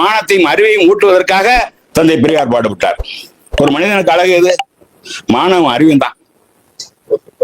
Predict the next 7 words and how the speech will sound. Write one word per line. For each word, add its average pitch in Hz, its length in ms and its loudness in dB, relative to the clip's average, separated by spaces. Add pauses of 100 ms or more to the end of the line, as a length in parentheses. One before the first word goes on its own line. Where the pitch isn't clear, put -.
பெரியாரை 226 380 0 (100)
போற்றுகின்ற 185 400 2
எல்லோருக்கும் 202 420 0
மானமும் 196 380 -2
இருக்கிறது, 196 320 0
அறிவும் 208 280 0
இருக்கிறது. 127 340 -4